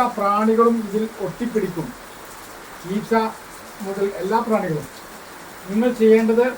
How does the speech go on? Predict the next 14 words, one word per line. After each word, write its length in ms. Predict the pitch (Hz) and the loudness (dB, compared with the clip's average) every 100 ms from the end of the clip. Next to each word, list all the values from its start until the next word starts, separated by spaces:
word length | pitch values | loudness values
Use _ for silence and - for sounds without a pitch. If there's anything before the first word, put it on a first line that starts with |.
| - - - - - - - | -10 -18 -18 -18 -18 -16 -6
കടയിൽ 380 | 208 214 254 262 | -2 2 2 2
നിന്ന് 180 | 254 247 | 2 2
ഇതുപോലെ 420 | 220 226 233 240 240 - | 4 4 4 2 -2 -6
ഫ്ലൈ 200 | 214 214 | 2 4
സ്റ്റിക്കർ 360 | 226 233 233 240 - 214 | 2 -4 -4 -4 -4 -2
എന്ന് 120 | 214 | 2
പറയുന്ന 460 | 220 214 214 214 - - - - - - - - - - - - 185 | 4 4 4 0 -2 -12 -18 -18 -18 -18 -18 -18 -16 -16 -16 -12 2
ഒരു 260 | 208 220 - - - 170 | 8 8 8 -10 -12 0
ബോർഡ് 220 | 202 220 | 6 8
വാങ്ങുക. 460 | 226 208 202 214 - - - - - - - - - - - - - - - - - - - 190 | 8 6 2 2 0 -8 -16 -18 -18 -18 -18 -18 -18 -18 -18 -18 -18 -18 -18 -18 -18 -18 -10 2
വാങ്ങിയതിന് 500 | 208 233 247 269 226 | 4 4 6 4 6
ശേഷം 320 | 214 190 180 - - - - - - - - 208 | 4 4 -4 -8 -16 -16 -16 -16 -14 -14 -8 -4
ഇതുപോലെ 360 | 233 247 254 | 2 4 4
നീർത്തുക. 520 | 247 226 220 220 160 | 4 4 4 2 0